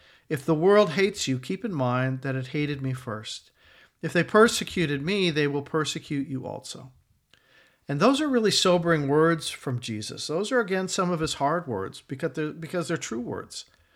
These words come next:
It was dangerous to be a follower of Jesus for several hundred years after Jesus walked this earth.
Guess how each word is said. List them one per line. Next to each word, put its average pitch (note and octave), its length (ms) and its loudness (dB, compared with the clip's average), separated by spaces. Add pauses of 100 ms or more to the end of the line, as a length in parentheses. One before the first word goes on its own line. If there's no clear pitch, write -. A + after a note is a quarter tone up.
(640)
It F3+ 120 -2
was D#3 160 0
dangerous E3 680 0
to - 140 -8
be C3+ 160 0
a B2+ 60 0
follower C3 640 0
of B2+ 240 -10
Jesus B2 720 -4
for D3 160 -6
several E3+ 340 0
hundred D#3+ 240 0
years D3+ 460 -2
after C3 260 -2
Jesus B2 420 -4
walked A#2+ 280 -6
this A2+ 180 -8
earth. - 320 -8